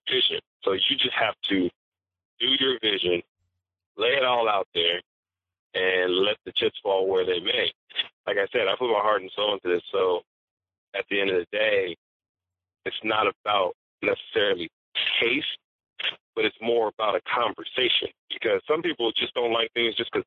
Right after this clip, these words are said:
they don't like it, you know? But that's about taste. But if you can have a conversation and, and, and someone's trying to understand, like, you know, "I didn't understand why you did this," or,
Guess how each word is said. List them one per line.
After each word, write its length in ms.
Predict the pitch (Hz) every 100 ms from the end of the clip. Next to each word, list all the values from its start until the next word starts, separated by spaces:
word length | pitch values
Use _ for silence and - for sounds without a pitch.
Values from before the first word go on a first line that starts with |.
| -
they 80 |
don't 220 | 117 - 71
like 280 | 82 - -
it, 120 | - _ _ _ _ _ _ -
you 180 | 110 104
know? 280 | 98 98 - _ _ _ _ _ _
But 100 | 104 -
that's 200 | 139 -
about 300 | - 92 -
taste. 320 | 131 107 87 -
But 100 | 90
if 100 | 143
you 80 |
can 100 | 143
have 120 | 131 98
a 40 |
conversation 600 | 113 98 92 98 - 101
and, 220 | 92 90 - _ _ -
and, 360 | 92 95 90 -
and 360 | 92 90 85 87 _
someone's 260 | 127 127 113
trying 220 | - 113
to 60 | 101
understand, 500 | 95 87 - 135 110
like, 120 | 95
you 60 | 127
know, 160 | 131 -
"I 60 | 151
didn't 120 | 175
understand 360 | 165 147 147 135
why 80 | 131
you 100 | 120 -
did 120 | 123 -
this," 200 | 135 117 -
or, 220 | 101 95